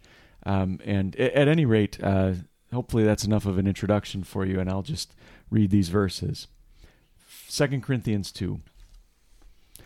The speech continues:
"Now, if anyone has caused sorrow, he has not done it to me,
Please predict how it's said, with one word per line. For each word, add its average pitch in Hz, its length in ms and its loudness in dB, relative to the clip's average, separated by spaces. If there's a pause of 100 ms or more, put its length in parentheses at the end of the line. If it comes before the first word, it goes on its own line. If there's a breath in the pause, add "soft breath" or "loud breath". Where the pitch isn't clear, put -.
(1000 soft breath)
"Now, 127 200 6
if 120 100 4
anyone 180 300 8
has 143 220 6
caused 135 440 4
sorrow, 143 460 6
he 113 100 4
has 113 140 2
not 147 240 2
done 107 160 4
it 104 140 0
to 104 100 0
me, 107 480 4